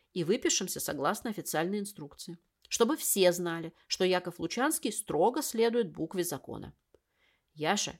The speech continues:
это ещё неделя, не меньше». «Ты можешь выписаться раньше», вдруг добавил муж. «У тебя-то уже есть два отрицательных теста?» «Ну, конечно. И оставить тебя наедине с Мариной. Не дождёшься, мой хороший». «Оленька,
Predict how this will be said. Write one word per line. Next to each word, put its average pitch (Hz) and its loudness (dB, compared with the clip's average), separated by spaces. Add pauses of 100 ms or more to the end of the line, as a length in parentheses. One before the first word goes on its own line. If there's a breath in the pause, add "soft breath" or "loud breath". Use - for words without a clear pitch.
это - -4
ещё 165 2
неделя, 190 2
не 170 -2
меньше». 170 -2 (840)
«Ты 170 2
можешь 196 0
выписаться 269 -2
раньше», 269 -2 (280)
вдруг 156 0
добавил 143 0
муж. - -10 (260)
«У 185 -6
тебя-то 208 4
уже 151 -2
есть 226 0
два 294 2
отрицательных - -4
теста?» - -10 (380)
«Ну, 233 2
конечно. 240 4 (280 soft breath)
И 226 4
оставить 370 6
тебя 262 4
наедине 226 2
с - 0
Мариной. 208 0 (220 soft breath)
Не 311 6
дождёшься, 330 2
мой 135 -2
хороший». 131 -6 (500)
«Оленька, 190 0